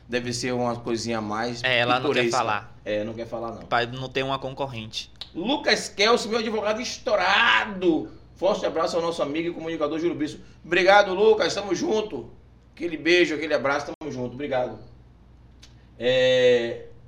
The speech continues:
Speaker 1: Antônio de Jesus, que é Cláudia de novo.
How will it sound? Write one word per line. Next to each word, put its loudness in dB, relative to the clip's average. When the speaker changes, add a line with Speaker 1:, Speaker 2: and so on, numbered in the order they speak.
Speaker 1:
Antônio -4
de -8
Jesus, -2
que -2
é 4
Cláudia -2
de -6
novo. -4